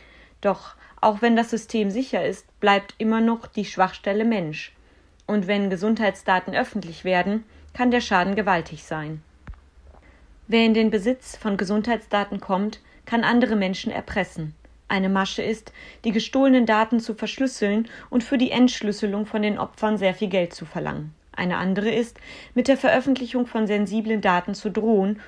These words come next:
und so Geld zu erpressen. Dabei kann es sich beispielsweise um Befunde aus der Psychotherapie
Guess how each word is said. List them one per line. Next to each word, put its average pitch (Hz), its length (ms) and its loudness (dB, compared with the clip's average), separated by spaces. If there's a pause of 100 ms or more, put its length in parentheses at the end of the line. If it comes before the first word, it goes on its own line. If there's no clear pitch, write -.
(120)
und 262 180 2
so 180 440 0
Geld 170 260 0
zu - 140 -10
erpressen. 165 580 -10 (580)
Dabei 220 220 6
kann 262 220 4
es 262 100 2
sich 226 200 -6
beispielsweise 208 800 2
um 214 80 0
Befunde 220 480 2
aus 190 160 -2
der 202 80 -2
Psychotherapie 214 1080 0